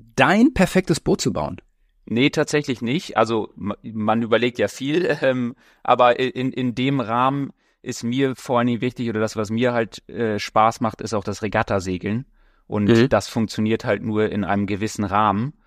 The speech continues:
Speaker 2: Und da ist man in der Mottenklasse, das ist ja eine Konstruktionsklasse, das heißt, äh, wie du gesagt hast,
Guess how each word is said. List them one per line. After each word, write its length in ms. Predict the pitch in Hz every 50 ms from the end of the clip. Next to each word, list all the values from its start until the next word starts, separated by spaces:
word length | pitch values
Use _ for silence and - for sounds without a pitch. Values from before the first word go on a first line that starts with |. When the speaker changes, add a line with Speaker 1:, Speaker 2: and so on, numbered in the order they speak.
| _ _ _
Speaker 2:
Und 180 | - 104 95
da 60 | 104 101
ist 200 | - 117 - -
man 160 | 113 107 95
in 120 | 107 104
der 120 | 101 101 101
Mottenklasse, 640 | 104 113 - - 110 - - 117 110 - - 110
das 120 | 101 95
ist 60 | - -
ja 80 | 95
eine 120 | 95 92 90
Konstruktionsklasse, 1000 | - 101 95 - - 95 - - - 110 117 123 - - - 120 113 - 120
das 160 | 101 95 90 -
heißt, 420 | 104 95 98 - - _ - -
äh, 380 | 107 104 101 98 95 95 98 101
wie 80 | 107
du 100 | 98 101
gesagt 400 | 92 98 87 95 98 101 - -
hast, 280 | - 101 101 - - _